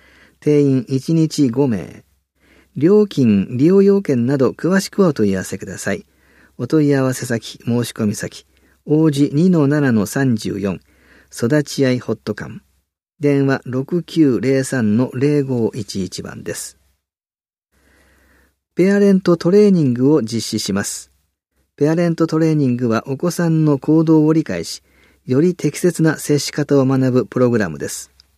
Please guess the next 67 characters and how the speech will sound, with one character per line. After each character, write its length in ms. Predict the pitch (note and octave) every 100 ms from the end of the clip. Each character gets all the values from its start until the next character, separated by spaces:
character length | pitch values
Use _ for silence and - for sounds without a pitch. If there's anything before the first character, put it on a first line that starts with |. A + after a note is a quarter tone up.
| _ _ _ _ _ _ -
就 320 | - F#3 G3
学 260 | G3 F3 F3
前 300 | D#3+ A#2 -
ペ 160 | - D3+
ア 80 | E3
レ 120 | D#3
ン 120 | D3+
ト 240 | - - C3+
ト 140 | C3
レ 140 | B2+
ー 0 | G2
ニ 120 | D#2+
ン 120 | C#2
グ。 180 | - - _ _ _ _ _ _
対 200 | C#3 C#3
象 260 | - B2+
が 180 | A#2 A#2
区 100 | -
内 220 | E3+ F3 C3
在 260 | C3 C3+
住 220 | B2+ B2+
の 180 | A#2+ A#2
四 260 | C#3+ F#3 G3+
歳 300 | - C3+ A2
か 120 | A#2+
ら 120 | A2+
未 160 | - B2
就 320 | B2 F3 F3+
学 240 | F3 E3
児 140 | D#3+ C#3
の 140 | G#2
お 40 | A2
子 140 | C3+
さ 160 | - C3+
ん 120 | A#2+
の 80 | A#2
保 120 | A#2
護 80 | A#2+
者 160 | -
で、 180 | C2 - _ _ _ -
全 280 | A#2+ C3+ B2+
部 120 | A#2+
の 160 | A2
回 240 | G#2+ D3+ C#3+
参 240 | - G#2 G#2
加 180 | B2+
で 120 | G2 G#2
き 140 | -
る 120 | F2+
方。 300 | - - - _ _ _ _ _ _ _
な 140 | D3
お、 120 | C#3+ C#3
受 200 | A#2 B2+
講 280 | F#3 F#3+ F3
す 180 | -
る 100 | F3
に 120 | F#3 B2+
あ 80 |
た 120 | G2 F2+
り、 180 | E2+ _ _ _ _
八 340 | - C#3 B2+ D#3
月 260 | D3 C#3
六 140 | C#3 C3+ C3
日 180 | C3 B2
火 120 | -
曜 220 | D3+ D3+
日、 160 | G#2+ G2